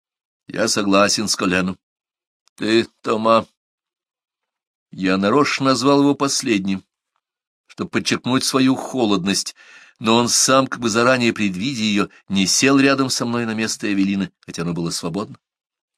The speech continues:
Тома выпрямился. Он не оборачивался ко мне, он глядел прямо перед собой. Я видел только его застывший профиль. Он сидел очень прямо, даже как-то неестественно прямо.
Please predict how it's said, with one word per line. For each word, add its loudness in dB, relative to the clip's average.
Тома 0
выпрямился. -2
Он 0
не 4
оборачивался 2
ко -4
мне, -8
он -4
глядел 2
прямо 2
перед -2
собой. -4
Я -6
видел -6
только -4
его -4
застывший -8
профиль. -10
Он -2
сидел 0
очень 0
прямо, 2
даже -6
как-то -12
неестественно -2
прямо. -2